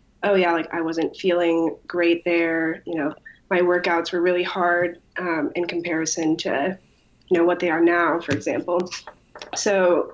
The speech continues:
basically what we're doing is, um, we found that people are filling out their information, but they're not bringing it into clinic.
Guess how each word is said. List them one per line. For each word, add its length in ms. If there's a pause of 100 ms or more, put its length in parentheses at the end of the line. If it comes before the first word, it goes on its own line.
(160)
basically 460
what 200
we're 120
doing 560 (200)
is, 400
um, 300 (440)
we 120
found 460
that 360 (240)
people 320
are 140
filling 380
out 160
their 120
information, 840
but 280 (460)
they're 120
not 240
bringing 300
it 160
into 220
clinic. 520